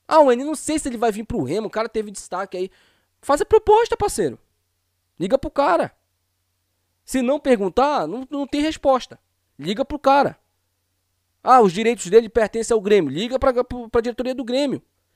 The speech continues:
Mostra o tamanho do Remo, cara. O Remo teve repercussão aí nacional, cara. O Remo foi visto no Brasil inteiro. E foi bem visto. Não foi mal visto, não. Não foi humilhado, não. O Remo foi bem visto. O próprio Corinthians, o, o próprio,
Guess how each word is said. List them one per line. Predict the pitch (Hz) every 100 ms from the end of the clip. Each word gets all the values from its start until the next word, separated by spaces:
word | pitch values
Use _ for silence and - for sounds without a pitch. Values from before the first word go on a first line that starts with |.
| _
Mostra | - 220 269 277
o |
tamanho | 262 240 269
do | 254
Remo, | 185 240 302 -
cara. | 156
O | 127
Remo | 214 254
teve | 247 254 233
repercussão | 240 247 - 214 - 240
aí | 226
nacional, | 233 226 247 202 240 254
cara. | 131 - _ _ _ _ _ _ _ _ _ _ -
O |
Remo | 143 254 233
foi | 233
visto | 165 233 226
no | 214
Brasil | 214 180 262
inteiro. | 269 214 247 170 - _ _ _ _ _ -
E | 214
foi | 262 262
bem | 262 349
visto. | 311 254 294 - 117 - _ _
Não | 196
foi | - 285
mal | 330 208
visto, | 160 160 180 175
não. | 151
Não | 156
foi | 269
humilhado, | 254 226 180 175 151
não. | 143
O | 120
Remo | 175 262
foi | - 254
bem | 214 311
visto. | 277 254 - _ _ _ _ _ _ _
O | 170
próprio | 262 302 294
Corinthians, | 254 196 208 262 131 120 - _ _ _
o, | 160
o | 170 185
próprio, | 233 269 254